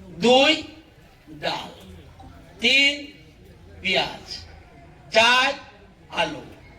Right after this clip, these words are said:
আরেকটা আছে শুটকি। আর কেউ চিন্তা করবো নি খাওয়ার লেগে? মাছ খান, ডিম খান, যা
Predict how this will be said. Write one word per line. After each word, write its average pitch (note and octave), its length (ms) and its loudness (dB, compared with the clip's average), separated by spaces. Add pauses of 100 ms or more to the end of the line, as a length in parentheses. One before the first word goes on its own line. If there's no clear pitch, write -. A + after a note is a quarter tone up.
আরেকটা F#3+ 440 -4
আছে E3 200 -12 (320)
শুটকি। - 380 -16 (2500)
আর F3+ 160 4
কেউ G3+ 200 -2
চিন্তা G3+ 240 0
করবো G3+ 180 -6
নি G3+ 160 -6
খাওয়ার F3+ 240 -2
লেগে? F#3 200 -4 (1800)
মাছ D#4 280 4
খান, E4 220 4
ডিম C#4+ 220 -2
খান, C4+ 180 4
যা A#3+ 80 2